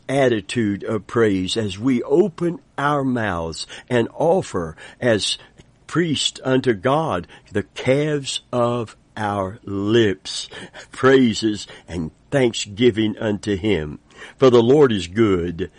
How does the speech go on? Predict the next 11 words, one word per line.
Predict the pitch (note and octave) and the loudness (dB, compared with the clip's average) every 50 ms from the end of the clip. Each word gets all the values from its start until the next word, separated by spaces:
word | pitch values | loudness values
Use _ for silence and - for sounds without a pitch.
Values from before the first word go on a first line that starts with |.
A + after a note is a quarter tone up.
| - - - - | -20 -20 -20 -4
His | - D3+ D3+ C3+ A2 G#2 | 0 2 2 2 2 0
mercy | G#2+ A2+ A2 A2+ C#3 E3 E3 - - - F3+ F#3 F3+ | 0 2 4 4 4 4 2 -2 -4 -4 -4 -4 -2
is | - B2+ B2 G#2 - - _ _ - | 0 0 0 0 -2 -6 _ _ 0
everlasting, | C#3 C#3+ D#3+ E3+ F#3+ F3+ D#3+ C#3 A2+ F2+ D#2+ D#2 - - - - - D#2+ D2 C#2 - - - - - | 2 2 2 4 2 2 2 0 -2 -2 -4 -6 -8 -10 -10 -10 -12 -12 -12 -14 -16 -20 -20 -8 -2
and | G#2 A2 G#2 | 0 0 2
his | F2+ C3 B2 G#2 - - | 2 2 2 0 -2 -6
truth | - - - - A3 A3 C#3 G#2 E2+ E2 D#2+ - - | -8 -6 -4 -2 0 2 2 2 0 -4 -8 -10 -6
endureth | - A#2+ A2 G#2+ G2 G2 C3 F3 D3+ A2 F#2 E2 E2 F2 - - - - - - | -4 -2 -2 -2 -2 0 2 4 4 4 2 0 -4 -8 -12 -16 -20 -20 -14 -6
to | - B2+ A#2+ - | -4 -4 -2 -2
all | A#2+ A#2 A#2 A2 G#2+ G2+ G2+ G#2 A2 | 0 2 4 4 4 4 2 0 -4
generations. | A#2 - - A#2+ A2 G#2 G2+ G2+ G2+ G2 F2+ - - - D#2 - - - - | -4 0 2 2 2 2 2 0 0 0 -2 -4 -6 -12 -14 -14 -16 -16 -16